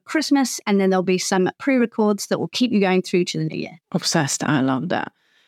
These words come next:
Speaker 2: Well, talking about Christmas, it is a festive time almost upon us. So first of all, if you are stopping and you're kind of, like, putting a little pin on work, then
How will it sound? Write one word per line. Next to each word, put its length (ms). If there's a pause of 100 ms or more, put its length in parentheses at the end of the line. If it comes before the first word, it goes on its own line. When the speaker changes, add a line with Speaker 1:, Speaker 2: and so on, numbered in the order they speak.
(140)
Speaker 2:
Well, 520
talking 220
about 180
Christmas, 480
it 100
is 160
a 80
festive 380
time 300
almost 440
upon 380
us. 320 (340)
So 460 (260)
first 280
of 80
all, 260
if 220
you 80
are 440 (180)
stopping 600 (180)
and 140
you're 100
kind 200
of, 40
like, 200
putting 260
a 40
little 140
pin 300
on 280
work, 440
then 300